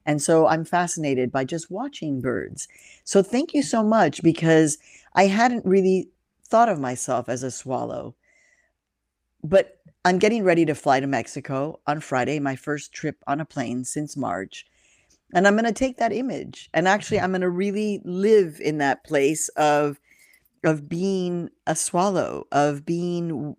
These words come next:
a bird that can come and go from different homes and still feel at home. So thank you for that image. I really appreciate it. And yes, I will see myself as a swallow now,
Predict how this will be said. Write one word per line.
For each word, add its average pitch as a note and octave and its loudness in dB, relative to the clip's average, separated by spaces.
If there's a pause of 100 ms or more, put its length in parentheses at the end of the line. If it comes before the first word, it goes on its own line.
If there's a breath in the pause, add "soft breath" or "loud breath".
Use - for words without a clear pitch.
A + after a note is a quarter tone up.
a D3+ -2
bird D#3 2
that C#3+ -2
can F3+ 0 (420 soft breath)
come G#3 2
and F3 -4
go E3+ 2 (300)
from F3+ -2
different F3 -4
homes D#3+ -4 (320 soft breath)
and D#3+ -4
still D#3+ -2
feel C#3+ -4
at C3 -6
home. C3 -8
So E3+ 0
thank B3+ 2
you C#4+ -2
for A#3 2
that G3+ 4
image. F#3+ 0
I E3 0 (160)
really G3 0
appreciate E3+ -2
it. B2+ -2
And F3 0
yes, F3 2 (880)
I F3+ 4
will G3+ 4
see - -8
myself C3+ -6
as B2+ -10
a B2+ -10
swallow A2+ -8
now, F2 -14